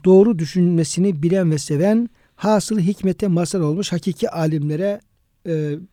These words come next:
biz rasi alimler diyoruz diyor. E, Elmalı Hamdi Yazır hocam böyle bir,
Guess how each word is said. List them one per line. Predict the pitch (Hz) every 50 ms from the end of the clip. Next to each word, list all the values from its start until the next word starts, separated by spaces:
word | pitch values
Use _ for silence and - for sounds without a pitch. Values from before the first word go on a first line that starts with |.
| _ -
biz | 180 180 170 156
rasi | 160 151 147 139 -
alimler | 151 143 139 143 139 139 147 143 131 120
diyoruz | 135 139 131 127 120 123
diyor. | 151 175 196 214 - _ _ _ _ _ _ _ _ _ _
E, | 156
Elmalı | 151 - - 175 160 147 143 139 143 170 185
Hamdi | 180 165 151 151
Yazır | 147 135 135
hocam | 131 123 131 120 131 156
böyle | 175 156 143 131
bir, | 175 180 170 -